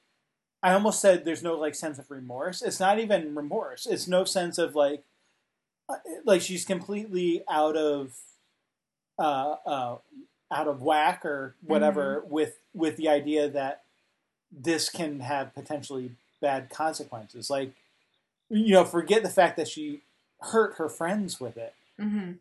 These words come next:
Speaker 1: you know, emotionally and whatever, like, and, and lost her girlfriend over it. You know, there's, there's a sense of,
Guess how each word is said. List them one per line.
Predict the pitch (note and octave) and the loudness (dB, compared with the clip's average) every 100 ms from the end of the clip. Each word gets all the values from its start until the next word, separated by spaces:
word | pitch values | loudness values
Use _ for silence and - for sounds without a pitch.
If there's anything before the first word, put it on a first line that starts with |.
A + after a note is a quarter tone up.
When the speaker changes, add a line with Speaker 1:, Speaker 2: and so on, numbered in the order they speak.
| - | -2
Speaker 1:
you | F#3+ | 2
know, | C#3+ D3+ | 2 2
emotionally | D3 C#3 C3 C3+ B2+ B2+ | -2 -2 -4 -8 -8 -8
and | B2 B2 | -10 -6
whatever, | C3+ D3+ C3 B2 B2 | 2 2 2 -6 -8
like, | B2 C3 B2 _ _ - - | -8 -8 -12 _ _ -20 -4
and, | F3 D3+ D3 - | -2 -2 -6 -6
and | D#3 C#3+ C3+ | -6 -4 -4
lost | C#3+ C#3 C#3 - | -2 0 -2 -4
her | D#3 | -6
girlfriend | C3 B2+ F#3+ G#3 C#3+ B2+ | -4 2 0 0 -8 -8
over | A#2 A#2 A#2+ | -10 -12 -16
it. | - _ _ _ _ _ - | -18 _ _ _ _ _ -6
You | F#3 | 0
know, | D#3+ C#3+ D3 - _ - | 4 4 2 -8 _ -16
there's, | F3 E3+ D#3+ D3 - - _ _ _ _ _ _ | 0 2 2 0 -6 -12 _ _ _ _ _ _
there's | G3 F3 E3+ | 4 4 6
a | D#3 | 0
sense | - E3+ D#3 | -2 -2 0
of, | E3 C#3 | -2 -2